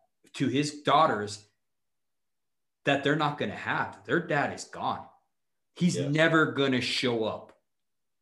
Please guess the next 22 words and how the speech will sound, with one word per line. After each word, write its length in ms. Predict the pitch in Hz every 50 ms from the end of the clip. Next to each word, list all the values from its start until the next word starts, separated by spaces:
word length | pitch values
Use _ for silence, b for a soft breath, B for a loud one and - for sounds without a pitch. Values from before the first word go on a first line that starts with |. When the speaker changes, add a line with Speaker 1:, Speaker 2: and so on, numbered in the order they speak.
| _ _ _ _ _ _ _ _ _ _ _ _ -
Speaker 1:
You 80 | 113
know, 80 | 120 117
we 100 | 127 127
talk 260 | - 156 151 - -
about 220 | 131 139 135 -
the 80 | - 104
show 320 | - - - 131 123 135
up 180 | 139 139 - -
dad, 440 | 139 139 139 139 143 139 - - -
showing 580 | - - - - - 127 123 131 127 123 113 107
up, 440 | 113 120 127 123 - - - _ _ _ _ _ _ _ _ _ _
you 100 | - 107
know, 380 | 107 110 113 117 123 123 - - _ _ _ _ _ _
he's 320 | _ - - 165 190 190 139
Speaker 2:
Yeah. 100 | 135 135 131 139
Speaker 1:
nev-, 80 | 139 127
he's, 220 | 156 175 175 - -
he's, 320 | - - 151 156 151 -
he's 240 | - 127 143 156 165
a 40 | 151
guy 280 | 123 131 135 143 151 143
who, 140 | 131 127